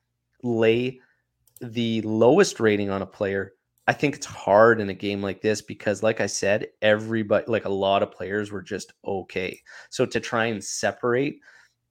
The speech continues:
out of all those players that were just okay, who was the absolute lowest rating,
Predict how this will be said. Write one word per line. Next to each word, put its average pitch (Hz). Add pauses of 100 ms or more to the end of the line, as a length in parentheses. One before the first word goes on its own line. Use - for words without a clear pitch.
(160)
out 120
of 110 (100)
all 120
those 127
players 117
that 110
were 107
just - (100)
okay, 110 (260)
who 120
was 113 (140)
the 107
absolute 113
lowest 120
rating, 139